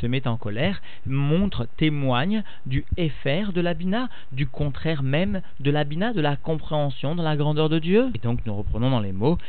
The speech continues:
les fiches et Beshat, Kaaso, Nistalka, Mimenu, Aemuna,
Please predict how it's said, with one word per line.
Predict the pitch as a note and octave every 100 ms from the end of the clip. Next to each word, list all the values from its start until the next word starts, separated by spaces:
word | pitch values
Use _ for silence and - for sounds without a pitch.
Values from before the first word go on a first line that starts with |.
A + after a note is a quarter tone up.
| -
les | G#2+ G#2+
fiches | - E3 B2+
et |
Beshat, | A#2 G2+ - A#2+ C#3 A#2+
Kaaso, | A#2+ A2 G2+ - D#3
Nistalka, | C#3 A2+ - G#2 G2+ C#3
Mimenu, | C#3+ A#2 A2+ A#2+ C3 D3 C3+ - - - -
Aemuna, | B2+ A#2+ A2 G2+ F#2+ B2